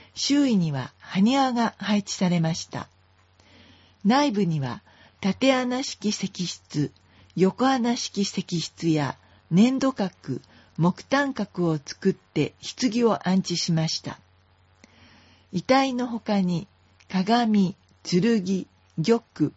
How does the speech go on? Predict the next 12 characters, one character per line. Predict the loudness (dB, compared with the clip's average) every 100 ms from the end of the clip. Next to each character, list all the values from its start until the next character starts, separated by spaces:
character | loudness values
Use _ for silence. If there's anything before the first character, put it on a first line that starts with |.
| _ _ _ _ _ -4
石 | -2 -2
製 | -6 -2 0 0
品、 | -4 -4 -6 -6 -12 _ _ _
鉄 | -4 -4
製 | -4 -4 -2 0
の | 2 2
農 | 4 4 2
工 | 2 2
具 | 2 0
な | 0
ど | 0 -2
を | -4